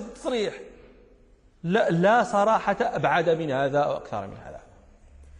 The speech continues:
ومع ذلك ما الذي كان من يوسف؟ معاذ الله، بمجرد أن قالت: "هيت لك"، قال: "معاذ الله". لم يذكر ربنا أنه تلكأ ولا تباطأ ولا فكر ولا قال،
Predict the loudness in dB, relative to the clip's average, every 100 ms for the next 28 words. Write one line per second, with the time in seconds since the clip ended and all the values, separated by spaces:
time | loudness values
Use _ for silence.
0 | -20 -20 -20 -20 -10 -2 0 2 2 2
1 | 2 0 -4 -14 -4 2 4 4 2 0
2 | 0 0 -2 -4 -10 -14 -18 -20 -20 -20
3 | -20 -20 -6 2 4 4 4 2 2 0
4 | -2 -12 -8 -2 4 6 6 6 6 6
5 | 6 6 2 4 4 2 2 4 4 4
6 | 4 4 4 4 4 0 -12 0 4 4
7 | 4 4 4 2 0 -6 0 4 6 6
8 | 4 4 2 4 2 2 0 -2 -4 -2
9 | 2 2 2 0 2 -2 -4 -10 -6 0
10 | 2 4 2 4 2 0 -2 -10 0 4
11 | 4 0 -2 2 2 0 -10 -4 2 4
12 | 2 2 2